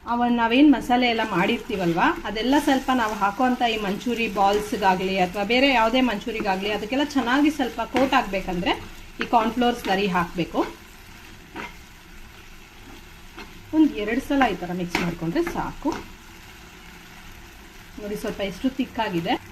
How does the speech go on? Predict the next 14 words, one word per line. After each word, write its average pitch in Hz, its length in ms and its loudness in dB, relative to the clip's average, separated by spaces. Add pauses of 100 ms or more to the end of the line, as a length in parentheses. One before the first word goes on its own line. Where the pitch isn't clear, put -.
(480)
ಈಗ 269 260 2
ಫೈನಲಿ 233 520 0
ನಾವು 285 220 0
ಮಾಡ್ಕೊಂಡಿರೋಂತಹ 202 960 -2 (440)
ಕ್ಯಾಬೇಜ್ 202 400 -2
ಬಾಲ್ಸ್‌ನ 175 480 2
ಇದಕ್ಕೆ 269 280 0 (200)
ಸೇರಿಸ್ಕೋಬೇಕು. 175 720 -4 (3500)
ಸ್ವಲ್ಪ 208 180 -14 (120)
ಚೆನ್ನಾಗಿ 180 360 -6
ಇದನ್ನ 165 220 -4
ಇವಾಗ 160 280 -8 (800)
ಮಿಕ್ಸ್ 180 240 -6
ಮಾಡ್ಕೊಳ್ತೀನಿ. 170 640 -2